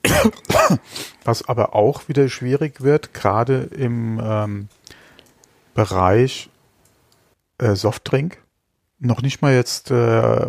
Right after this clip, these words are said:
unbedingt alkoholische Getränke, weil da auch gerade im Bierbereich, oder sagen wir mal im, im Alkohol, gerade was Bier betrifft,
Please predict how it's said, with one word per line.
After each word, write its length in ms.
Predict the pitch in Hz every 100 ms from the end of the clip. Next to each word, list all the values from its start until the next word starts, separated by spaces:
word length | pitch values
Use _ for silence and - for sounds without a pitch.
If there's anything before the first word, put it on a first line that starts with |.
| -
unbedingt 420 | 127 120 110 104
alkoholische 920 | 120 110 107 104 127 151 147 147 143 139
Getränke, 640 | 135 - 127 139 143 131
weil 320 | 107 107 107 -
da 240 | - 107 113
auch 340 | 113 110 -
gerade 280 | - 101 113
im 120 | 104
Bierbereich, 560 | 110 117 117 110 110 - - - - - - - _ -
oder 160 | 110 101
sagen 140 | 107
wir 100 | 107
mal 180 | 104 104
im, 160 | 101 107
im 180 | 101
Alkohol, 540 | - 95 107 110 110 110
gerade 320 | - 98 98
was 180 | 104 -
Bier 220 | - 113
betrifft, 480 | 107 - 110 -